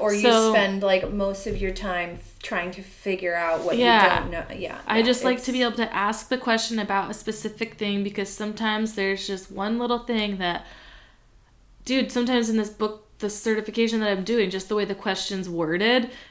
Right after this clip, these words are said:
Speaker 2: and if my mind, if I'm already, like, you know, deep in and it's the last couple questions or whatever, I've done a couple chapters, just not in it. It's a simple question, and I'm just like,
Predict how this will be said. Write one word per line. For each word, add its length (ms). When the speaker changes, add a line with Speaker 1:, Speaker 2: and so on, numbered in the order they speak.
Speaker 2:
and 140
if 160
my 160
mind, 360
if 80
I'm 120
already, 400
like, 320
you 100
know, 260
deep 460
in 280
and 100
it's 160
the 140
last 400
couple 240
questions 680
or 200
whatever, 560
I've 100
done 220
a 20
couple 260
chapters, 640
just 300
not 320
in 120
it. 200
It's 140
a 80
simple 400
question, 560
and 160
I'm 120
just 220
like, 380